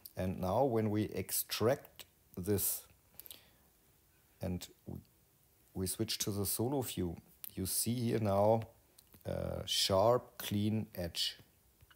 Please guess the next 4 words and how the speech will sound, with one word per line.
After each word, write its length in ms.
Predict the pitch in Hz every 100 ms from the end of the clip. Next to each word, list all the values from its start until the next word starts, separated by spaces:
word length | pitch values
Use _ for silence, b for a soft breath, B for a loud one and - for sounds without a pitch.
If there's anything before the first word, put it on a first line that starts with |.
| _ _ -
So 560 | - 95 90 90 92 87 - _ _ _ _ _ _ _ _ _ _ _ - _ _ -
something 360 | - 95 98 95
like 260 | 87 90
this. 320 | 90 82 -